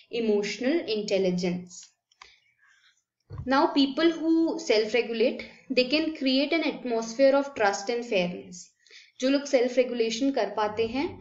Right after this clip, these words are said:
वो लोग अपने आसपास के एटमॉस्फेयर में काफी ज्यादा ट्रस्ट ला सकते हैं और सफाई ला सकते हैं। Also they can reduce their emotional reactivity in environment। एनवायरनमेंट के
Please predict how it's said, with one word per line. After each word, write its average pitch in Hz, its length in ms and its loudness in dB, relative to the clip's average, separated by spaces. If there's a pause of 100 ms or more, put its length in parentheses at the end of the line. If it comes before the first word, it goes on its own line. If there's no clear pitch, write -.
(260)
वो 247 80 2
लोग 269 140 6
अपने 269 240 2
आसपास 277 580 -2
के 311 40 -4 (880)
एटमॉस्फेयर 247 560 2
में 302 140 0
काफी 247 280 -2
ज्यादा 262 200 0 (180)
ट्रस्ट 262 420 -2
ला 220 220 2
सकते 247 320 -2
हैं 247 120 -2
और 269 160 -2
सफाई 233 440 -4
ला 202 140 -2
सकते - 380 -14
हैं। - 200 -16 (1200)
Also 226 480 4
they 269 180 2
can 311 160 4 (420)
reduce 254 600 4
their 277 180 8 (100)
emotional 233 600 0
reactivity 190 760 -2
in 285 100 4
environment। 185 580 -6 (440)
एनवायरनमेंट 254 680 2
के 339 80 2